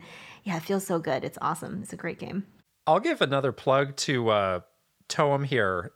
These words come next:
Speaker 2: and something that I really appreciated about this game, and it, it's very, you know, relaxing by nature, but in each area, you're sort of given, like, a series of, of things to do before you can move on to the next one. But they're very lenient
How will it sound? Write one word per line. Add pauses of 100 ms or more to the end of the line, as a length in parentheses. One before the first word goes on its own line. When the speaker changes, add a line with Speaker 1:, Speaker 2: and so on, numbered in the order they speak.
Speaker 2:
and
something
that
I
really
appreciated
about
this
game,
and
it,
it's
very,
you
know,
relaxing
by
nature,
but (280)
in
each
area,
you're
sort
of
given,
like,
a
series
of,
of (160)
things
to
do
before
you
can
move
on
to
the
next
one. (720)
But
they're
very
lenient